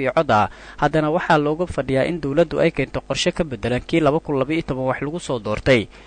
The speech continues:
ee madaxweynaha haatan talada haya iyo golaha baarlamaan ee jiraba.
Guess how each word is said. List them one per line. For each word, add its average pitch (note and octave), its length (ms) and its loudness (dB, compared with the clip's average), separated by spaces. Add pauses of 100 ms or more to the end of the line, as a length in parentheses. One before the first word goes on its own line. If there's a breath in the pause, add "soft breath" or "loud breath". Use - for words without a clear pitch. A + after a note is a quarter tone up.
(260 loud breath)
ee A2+ 160 4
madaxweynaha C3 540 2 (100)
haatan C#3+ 240 0
talada C#3+ 320 4
haya C3 240 2
iyo B2+ 160 0
golaha C#3 320 2
baarlamaan B2 480 0
ee B2 80 2
jiraba. A#2+ 480 6